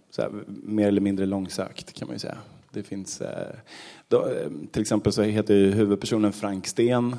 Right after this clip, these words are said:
Det är inte så svårt att lista ut varför, men hans föräldrar heter Marie och Kjelle. Mary Shelley. Eh,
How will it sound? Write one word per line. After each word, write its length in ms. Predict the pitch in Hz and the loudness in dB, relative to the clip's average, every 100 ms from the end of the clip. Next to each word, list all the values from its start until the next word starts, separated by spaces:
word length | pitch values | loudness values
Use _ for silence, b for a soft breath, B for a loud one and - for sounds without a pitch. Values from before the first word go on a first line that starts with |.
| 117 | 4
Det 60 | |
är 40 | 113 | 4
inte 120 | 110 | 4
så 80 | 107 | 0
svårt 180 | 113 107 | 0 2
att 20 | |
lista 180 | 107 107 | 0 -2
ut 100 | 101 | -2
varför, 280 | 104 104 110 | -2 0 0
men 120 | 110 | 0
hans 140 | 110 | 0
föräldrar 220 | - 107 104 | 2 4 2
heter 180 | 104 | 0
Marie 360 | 104 104 101 98 | 0 2 4 4
och 60 | 95 | 2
Kjelle. 520 | 107 98 92 131 160 - b b b b b b 220 277 - | 0 -2 0 -2 -2 -8 b b b b b b -14 -14 -10
Mary 280 | 101 98 95 | -6 0 0
Shelley. 480 | 90 85 98 143 180 B B B B | 0 -4 0 0 0 B B B B
Eh, 80 | B | B